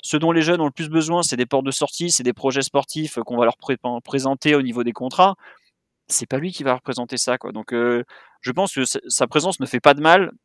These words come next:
mais j'avoue que j'ai du mal à voir à cet instant son, sa valeur ajoutée ex-, précise. On verra en fin de saison si on arrive à faire signer des contrats. En plus, si, euh, bah, justement, il y a des projets sportifs qui ont été présentés, qui ont convaincu,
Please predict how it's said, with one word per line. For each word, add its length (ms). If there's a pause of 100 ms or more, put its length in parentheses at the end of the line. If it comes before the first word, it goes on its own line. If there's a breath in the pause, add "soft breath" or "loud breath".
(240)
mais 640
j'avoue 220
que 80
j'ai 80
du 140
mal 180
à 60
voir 180
à 80
cet 180
instant 300
son, 440
sa 200
valeur 320
ajoutée 320
ex-, 260 (340)
précise. 380 (400 loud breath)
On 120
verra 200
en 120
fin 120
de 60
saison 260
si 140
on 80
arrive 160
à 40
faire 140
signer 200
des 120
contrats. 600 (680 loud breath)
En 140
plus, 320
si, 500
euh, 480
bah, 120
justement, 360
il 60
y 20
a 40
des 100
projets 260
sportifs 380
qui 80
ont 20
été 140
présentés, 420
qui 120
ont 80
convaincu, 520